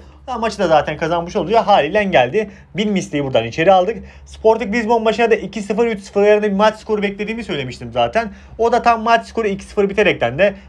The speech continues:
dört buçuk altında bir yedi yüz elli misli de onun için kazandık. Tebrikler diyerekten de bunları da geçelim. Yüksek mislinin amacı zaten burada bir kasa yönetimi yapmaktır. Onun dışında üç tane de ideal vermiştim. Hatay mücadelesine K G var. Sporting Lisbon maçına dört buçuk altına bir,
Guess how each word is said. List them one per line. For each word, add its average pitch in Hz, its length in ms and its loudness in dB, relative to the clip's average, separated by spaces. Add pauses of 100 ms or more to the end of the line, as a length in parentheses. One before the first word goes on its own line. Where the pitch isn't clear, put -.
(120)
dört 196 220 -2
buçuk - 160 -12
altında 190 340 2
bir 202 60 -2
yedi 185 200 -4
yüz 170 120 -4
elli 185 180 0
misli 156 240 -8
de 196 60 2
onun 180 180 -4
için 117 240 -8
kazandık. 185 480 -2
Tebrikler 143 440 0
diyerekten 104 340 -4
de 101 140 -12
bunları 151 320 -4
da 117 60 -8
geçelim. 190 460 -2 (200)
Yüksek 226 320 -4
mislinin 180 260 -6
amacı 156 220 -4
zaten 160 400 2
burada 202 340 0 (240)
bir 254 80 -8
kasa 233 220 -2
yönetimi 185 340 -2
yapmaktır. 226 600 2 (800)
Onun 202 260 0
dışında 220 360 2
üç 208 180 -4
tane 196 260 4
de 220 40 0
ideal 196 340 4
vermiştim. 147 480 -2 (240)
Hatay 226 340 2
mücadelesine 196 640 2
K 147 220 2
G 147 220 4
var. 185 180 4 (540)
Sporting 208 520 0
Lisbon 185 280 0
maçına 165 360 0
dört 170 200 2
buçuk - 180 -6
altına 131 380 0
bir, 208 140 -4